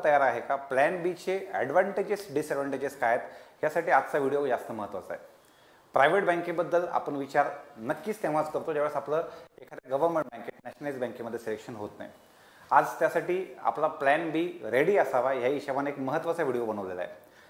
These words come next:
सगळ्यात महत्त्वाचं, ज्या लोकांची गुणवत्ता किंवा ज्या लोकांचं पहिल्यापासून ॲप्टिट्यूड चांगला असेल, हे लोक शक्यतो ह्या व्हिडिओला तेवढं go through करणार नाहीत. पण सगळ्यात महत्त्वाचं, ज्या लोकांचं सिलेक्शन झालेलं नाही, जे लोक खूप दिवसापासून तयारी करतायत,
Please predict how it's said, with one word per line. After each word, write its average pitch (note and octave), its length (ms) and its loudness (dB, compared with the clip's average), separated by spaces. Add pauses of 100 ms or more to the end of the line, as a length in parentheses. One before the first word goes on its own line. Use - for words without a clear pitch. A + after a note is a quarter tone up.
(140)
सगळ्यात G3+ 260 8
महत्त्वाचं, F#3+ 260 0
ज्या F3+ 160 6
लोकांची F3 440 2
गुणवत्ता C#3 420 -2
किंवा C#3 220 -2
ज्या C3+ 80 6
लोकांचं D#3 460 2
पहिल्यापासून D#3 600 -2
ॲप्टिट्यूड D3+ 460 -4
चांगला C3 320 2
असेल, - 240 0 (560)
हे E3+ 60 2
लोक F#3 180 0
शक्यतो F#3+ 360 -2
ह्या F#3+ 340 6
व्हिडिओला D3 420 2
तेवढं D#3+ 280 2
go C#3 120 -2
through D3 200 -2
करणार B2 280 -2
नाहीत. G2 140 -6 (520)
पण E3+ 80 -2
सगळ्यात F3 320 4
महत्त्वाचं, F#3 460 0
ज्या D#3 200 2 (120)
लोकांचं D#3 640 -2
सिलेक्शन D#3 560 -6
झालेलं C3 420 0
नाही, B2+ 300 -4
जे B2 160 -4
लोक B2 300 -6
खूप D#3+ 160 -6
दिवसापासून C#3 560 -6
तयारी B2 200 0
करतायत, B2 360 -4